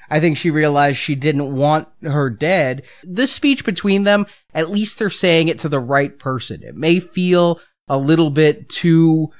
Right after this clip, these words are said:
on the nose, but when she's giving the speech, "You always wanted to win, I only wanted a sister,"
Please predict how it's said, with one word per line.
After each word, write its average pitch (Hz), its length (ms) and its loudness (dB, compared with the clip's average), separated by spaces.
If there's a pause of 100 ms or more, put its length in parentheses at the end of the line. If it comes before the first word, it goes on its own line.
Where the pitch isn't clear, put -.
(140)
on 147 240 0
the 143 100 -2
nose, 113 420 0
but 139 120 -4
when 139 160 -2
she's 127 180 -6
giving 175 340 0
the 143 80 -2
speech, 135 480 -4 (220)
"You 170 300 0
always 156 260 4
wanted 143 300 0
to 147 80 -2
win, 127 360 0
I 127 300 -4
only 131 300 -6
wanted 120 340 -4
a 110 60 -10
sister," 113 600 -6